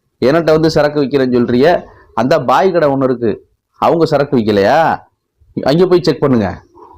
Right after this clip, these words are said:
என்னைய மட்டும் வந்து கேக்குறீங்க, இது அறிவார்ந்த கேள்வியா இது?" அவர் என்ன சொல்றாரு? அவர் கடைக்கு போறாங்க. அவர் என்ன சொல்றாரு?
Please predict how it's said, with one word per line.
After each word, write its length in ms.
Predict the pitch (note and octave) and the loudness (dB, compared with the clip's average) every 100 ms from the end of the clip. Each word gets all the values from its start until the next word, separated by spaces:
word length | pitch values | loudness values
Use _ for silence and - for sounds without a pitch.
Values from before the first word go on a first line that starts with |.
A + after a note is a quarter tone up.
| - - | -20 -10
என்னைய 300 | - C#3+ F3+ | -2 0 2
மட்டும் 260 | F3+ E3 E3+ | 2 2 2
வந்து 180 | D3 C#3+ | 2 0
கேக்குறீங்க, 420 | C#3+ C#3 D#3 F3+ - | 0 0 2 0 -4
இது 260 | B2+ C3+ C#3 | -4 0 2
அறிவார்ந்த 580 | A#2+ C#3 C3+ B2+ C3 A#2+ | 2 2 2 0 -8 -2
கேள்வியா 320 | B2 A2+ A2+ | -2 2 0
இது?" 480 | G#2 G#2+ C3 C#3 _ _ _ _ _ | 2 2 0 -2 _ _ _ _ _
அவர் 380 | - C3+ F#3+ G3+ | -2 0 2 0
என்ன 140 | F3+ E3 | -2 -2
சொல்றாரு? 520 | D#3+ D3+ D3 D3+ E3 | 2 2 4 4 4
அவர் 360 | C3+ C3 D#3 D3 | 4 2 2 2
கடைக்கு 380 | D3 D3+ B2 | 0 -2 0
போறாங்க. 140 | A#2+ G#2+ | 0 2
அவர் 240 | G#2+ D3+ | 2 2
என்ன 140 | D#3 D#3 | 2 0
சொல்றாரு? 500 | C#3+ C3 A#2+ B2+ D3+ | 2 2 4 4 2